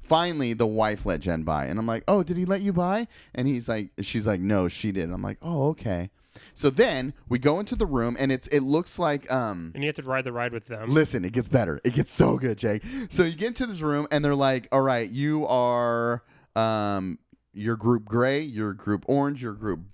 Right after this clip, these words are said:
Speaker 1: blue," right? They tell
Speaker 2: Mm-hmm.
Speaker 1: you your color as your, 'cause that's the team you're gonna be on. Then you walk into a room that is like, uh, kinda like that, that round room that,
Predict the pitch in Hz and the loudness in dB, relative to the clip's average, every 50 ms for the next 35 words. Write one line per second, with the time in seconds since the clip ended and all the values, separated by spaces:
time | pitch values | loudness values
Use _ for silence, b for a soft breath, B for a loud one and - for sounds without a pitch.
0 | - 117 127 139 147 151 147 143 - 120 120 127 143 143 107 120 117 120 151 143 | 0 2 2 4 2 2 0 -2 -2 0 0 0 0 0 -2 -4 -4 -2 -2 -2
1 | 139 123 143 135 127 123 - - 120 110 110 113 110 104 101 107 110 - - - | 0 -2 -2 -4 -4 -6 -4 -4 -4 -2 -2 0 -2 -2 -4 -4 -8 -10 -8 -8
2 | 120 104 110 107 98 - - 107 104 101 - - 131 123 120 107 95 92 98 90 | -6 -2 -2 -2 -2 -4 -10 -16 -14 -12 -4 -2 -2 0 0 -2 -4 -4 -4 -4
3 | 78 80 73 73 69 B B B B B B B - 202 233 262 262 240 226 214 | -4 -4 -4 -6 -6 B B B B B B B 0 2 2 2 2 2 0 0
4 | - 226 208 160 202 196 175 156 135 127 127 117 120 131 131 127 117 117 117 107 | -2 -6 -4 -2 0 0 2 0 0 0 0 0 0 0 0 0 0 -2 -4 -6
5 | - 107 110 110 110 104 - - - _ _ _ - 110 107 98 90 85 82 64 | -4 -2 0 0 0 -2 -4 -8 -16 _ _ _ -2 0 0 2 0 0 -2 -4
6 | - - - 156 160 165 170 160 151 - 147 117 - - - _ - 107 123 110 | -6 -2 0 0 0 2 0 -2 -2 0 -2 -2 -2 -6 -12 _ -6 -4 -2 -2
7 | 95 82 104 107 110 113 120 123 117 113 110 110 110 110 110 113 107 104 107 101 | -2 -2 -2 -2 0 0 0 -2 -2 -2 -2 -2 -2 -2 -2 -2 -2 -2 0 0
8 | 95 92 B | 0 0 B